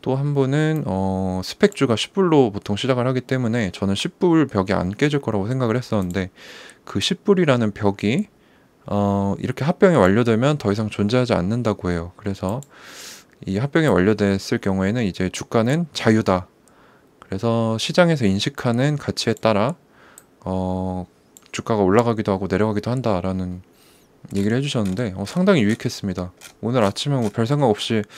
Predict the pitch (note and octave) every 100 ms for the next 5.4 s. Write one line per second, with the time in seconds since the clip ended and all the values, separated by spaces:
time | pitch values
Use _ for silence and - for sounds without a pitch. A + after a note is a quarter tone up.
0 | - - - - F3+ E3 G2+ A#2+ C#3+ G#2
1 | B2 C#3 - E3+ C#3 G2+ G#2 D3+ D#3 D#3
2 | C#3+ A#2 - G#2 G#2+ G#2 A2+ G#2 - -
3 | F#2+ F2 _ - - - - - - G2
4 | G2+ G#2 G2+ F#2+ F#2 F2+ F2 - D#3 D3+
5 | C3 G#2 F#2